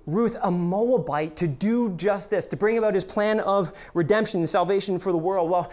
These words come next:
I'll give you one reason, because it shuts the mouth of racial arrogance. It just ends the conversation right there. You see, it's grace, not race, that gets us into the family of God.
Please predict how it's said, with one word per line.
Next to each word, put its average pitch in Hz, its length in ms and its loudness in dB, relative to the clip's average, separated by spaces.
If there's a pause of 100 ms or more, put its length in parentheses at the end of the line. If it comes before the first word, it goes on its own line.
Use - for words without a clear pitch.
(140)
I'll 190 100 2
give 208 160 0
you 202 120 0
one 175 280 0
reason, 135 280 -4
because - 240 -6
it - 80 -12
shuts - 540 0
the - 120 -2
mouth 180 400 0
of 151 200 -2
racial 151 580 -2
arrogance. 120 640 -8 (1040)
It 170 100 -8
just - 180 -2 (120)
ends 233 280 2
the 254 100 -2
conversation 202 920 -4
right 185 400 0
there. 151 560 2 (220)
You 123 80 -4
see, 208 180 0
it's 185 140 0
grace, 220 500 0
not 180 260 0
race, 185 340 0
that 147 180 -4
gets 185 200 0
us 160 180 0
into 180 340 -2
the 156 60 -4
family 165 420 0
of 131 120 -2
God. 117 440 0